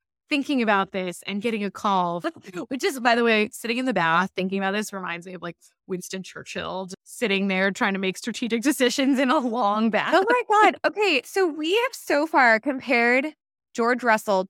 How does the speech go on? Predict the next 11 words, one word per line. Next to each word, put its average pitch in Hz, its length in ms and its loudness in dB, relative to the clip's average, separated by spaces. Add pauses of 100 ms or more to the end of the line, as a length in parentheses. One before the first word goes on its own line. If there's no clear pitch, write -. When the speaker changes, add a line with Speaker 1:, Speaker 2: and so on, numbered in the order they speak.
Speaker 2:
to 208 340 -4
a 214 80 4
love 220 260 2
child 339 320 2
between 277 280 -4
Hermione 226 560 -2
and 320 100 -8
Harry 269 200 -2
Potter, 160 600 -2 (460)
Ross 196 400 4
from 440 180 -6